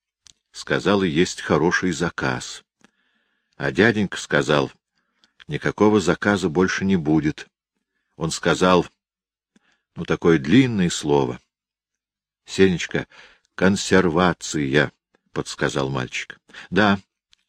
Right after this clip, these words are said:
и они спорили с Клементиной. Клементина очень рассердилась. «Значит, нас скоро усыпят, да?» «Не думай об этом, малышка.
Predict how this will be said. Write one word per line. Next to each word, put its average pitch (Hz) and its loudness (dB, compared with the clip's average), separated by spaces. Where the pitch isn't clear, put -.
и 90 4
они 104 4
спорили 92 4
с - -12
Клементиной. 78 -2
Клементина 123 2
очень 110 4
рассердилась. 80 -2
«Значит, - -2
нас 85 0
скоро 85 0
усыпят, 87 -2
да?» 87 2
«Не 131 -6
думай 139 2
об 113 -2
этом, 85 -2
малышка. 67 -8